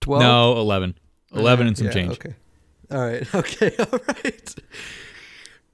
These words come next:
Speaker 1: El-, eleven Pintos and then some,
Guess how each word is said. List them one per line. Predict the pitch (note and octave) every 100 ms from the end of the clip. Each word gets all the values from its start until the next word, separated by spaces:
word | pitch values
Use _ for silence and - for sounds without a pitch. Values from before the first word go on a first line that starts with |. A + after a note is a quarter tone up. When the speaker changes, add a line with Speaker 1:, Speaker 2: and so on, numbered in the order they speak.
| _ -
Speaker 1:
El-, | B2+ -
eleven | C3 C3+ C#3+ C#3+
Pintos | - D3 C#3 D3+ D3 C#3+
and | C#3 B2
then | B2 A#2
some, | - B2 A2+